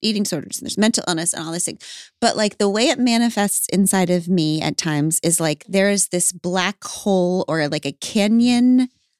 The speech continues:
of murkiness that is, exists inside of me, and I could jump in. Okay?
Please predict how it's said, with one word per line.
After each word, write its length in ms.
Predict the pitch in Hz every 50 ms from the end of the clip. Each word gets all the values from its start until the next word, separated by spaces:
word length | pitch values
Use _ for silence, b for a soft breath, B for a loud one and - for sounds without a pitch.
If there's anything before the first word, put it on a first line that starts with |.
| _ _ -
of 560 | 170 185 175 170 170 170 165 - - - - _ _ _ _ _ -
murkiness 1200 | 185 202 196 190 190 190 - - 156 147 139 - 64 - - - - - - - - - - - - _ _ _ _ _ _ _ _ _ _ _ _
that 600 | - 175 202 180 160 - - _ - - - - _ _ _ _ _ _ _ _ _ _ _ _ _ _ _ _ _ _ _ _ _ _ _ _ _ _ _ _ -
is, 240 | 185 180 156 185 196
exists 640 | 196 - - 196 185 208 180 277 285 - - - -
inside 420 | 294 311 302 - 202 165 147 -
of 180 | 147 151 - -
me, 320 | 143 - - - 226 240 _ _ _ _ _ _ _ _ _ _ _ _ _ _ _ _ _ _ _ _
and 140 | - 208 220
I 160 | 190 180 190
could 560 | 185 - - - - 415 466 440 262 226 190 - _ _ -
jump 320 | - 220 196 208 196 -
in. 240 | 165 - - - - - _ _ _ _ _ _ _ _ _ _ _ _ _ _ _ _ _ _ _ B B B B B B B B B B 170
Okay? 380 | 180 - 185 139 147 208 254